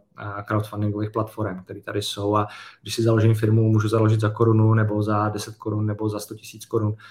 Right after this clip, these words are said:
Pořád je to jako výrazně, výrazně méně, než, eh, než máme my. To, že za náma nestojí žádný institucionální investor, je pravda. Na druhou stranu, eh, jako my čerpáme peníze provozní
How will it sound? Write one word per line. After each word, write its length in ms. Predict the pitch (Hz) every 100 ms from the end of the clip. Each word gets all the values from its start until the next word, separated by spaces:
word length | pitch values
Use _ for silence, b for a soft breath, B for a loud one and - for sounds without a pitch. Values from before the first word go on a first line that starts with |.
| B
Pořád 240 | 113 113 107
je 60 |
to 80 | 107
jako 180 | 107 117
výrazně, 420 | 107 113 107 110
výrazně 380 | 104 107 107 110
méně, 360 | 107 107 101 - B B -
než, 320 | 110 107 -
eh, 260 | 110 104 104
než 160 | 107
máme 240 | 104 104 101
my. 180 | 92 - B B B B
To, 100 | 117
že 120 | 135
za 80 | 135
náma 260 | 131 139 131
nestojí 500 | 120 - 127 131 123
žádný 360 | 120 120 127
institucionální 720 | 180 - 127 123 127 120 127
investor, 640 | 113 113 117 - 120 120 120 _
je 100 | 120
pravda. 680 | - 95 98 120 127 127 -
Na 80 | 113
druhou 340 | 113 110 117 117
stranu, 540 | - 117 113 117 113 B B 110
eh, 40 | 107 107 104 107 -
jako 300 | 120 - 117
my 340 | 113 113 113 113 - -
čerpáme 520 | 120 113 113 113 117
peníze 600 | 113 113 113 107 113 110
provozní 640 | 113 110 110 107 110 110